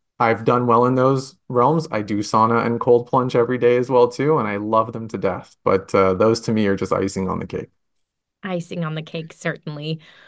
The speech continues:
Speaker 2: Well, for any of our listeners who are feeling excited about this topic,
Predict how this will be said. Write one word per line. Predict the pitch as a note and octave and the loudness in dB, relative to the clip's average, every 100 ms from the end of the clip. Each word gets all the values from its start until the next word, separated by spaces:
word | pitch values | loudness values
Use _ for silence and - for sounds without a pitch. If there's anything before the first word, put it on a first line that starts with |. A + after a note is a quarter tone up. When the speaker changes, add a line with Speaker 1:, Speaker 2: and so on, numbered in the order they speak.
| - - | -20 -8
Speaker 2:
Well, | A3 | -6
for | G#3+ A#3 | 0 2
any | A3+ C4+ | 2 2
of | C#4 | 2
our | B3 A#3 | 2 2
listeners | F#3 G3+ G#3 F#3+ F3+ F3 | 0 -2 -2 -2 -2 -2
who | G3 F#3 F3 F3 E3+ | -2 0 2 2 -2
are | - F3 E3 E3 E3 _ _ _ _ _ _ _ | -2 0 2 0 -4 _ _ _ _ _ _ _
feeling | - D4 C4+ A#3+ | 0 4 6 4
excited | A3 F#3 G#3 G#3+ | 0 -2 0 0
about | G3+ F#3 | 0 0
this | G3+ F#3 | -2 -4
topic, | - F#3 F3+ F#3 | -2 -2 0 0